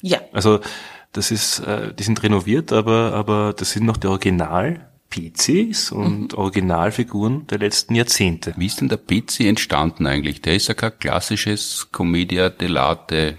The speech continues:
Speaker 3: Personal.
Speaker 1: Ähm, Hans Kraus hat mit Marianne Kasperltheater gespielt, klassisches Kasperltheater. Und i-, es gibt in der Chronik,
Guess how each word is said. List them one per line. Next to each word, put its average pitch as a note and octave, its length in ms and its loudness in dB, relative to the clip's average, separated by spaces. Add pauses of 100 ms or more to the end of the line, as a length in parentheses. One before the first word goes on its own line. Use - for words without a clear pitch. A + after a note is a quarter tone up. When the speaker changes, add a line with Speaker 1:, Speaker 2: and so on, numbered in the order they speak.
(100)
Speaker 3:
Personal. C2+ 760 -2 (1700)
Speaker 1:
Ähm, F#3 760 0 (1600)
Hans F#3+ 360 0
Kraus F3+ 540 -2
hat - 300 -2 (160)
mit - 720 -8
Marianne F3 640 4
Kasperltheater G3+ 720 -2
gespielt, A#3 540 -4
klassisches G#3 600 -2
Kasperltheater. G3+ 1000 -2 (460)
Und G3 320 -4
i-, - 140 -10 (440)
es - 180 -4
gibt - 240 -4
in G#3+ 100 0
der F#3+ 140 0
Chronik, F#3+ 640 2